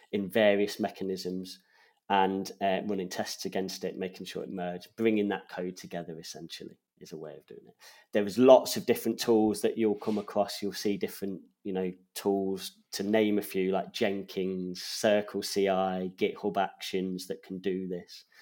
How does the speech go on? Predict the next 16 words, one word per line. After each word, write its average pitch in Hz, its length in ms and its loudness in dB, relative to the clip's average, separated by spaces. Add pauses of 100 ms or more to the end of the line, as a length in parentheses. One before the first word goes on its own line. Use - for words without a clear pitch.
(560)
That 104 320 2
bringing 110 460 6
it - 200 -2
together 104 380 2
phase 92 440 -2
that - 120 -6
I 101 100 -10
talked - 340 -4
about, 90 360 -6 (560)
we 104 160 -2
often 98 280 -6
get 90 160 -6
machines 87 460 -6
to - 100 -20
do 85 140 -6
that, 78 180 -10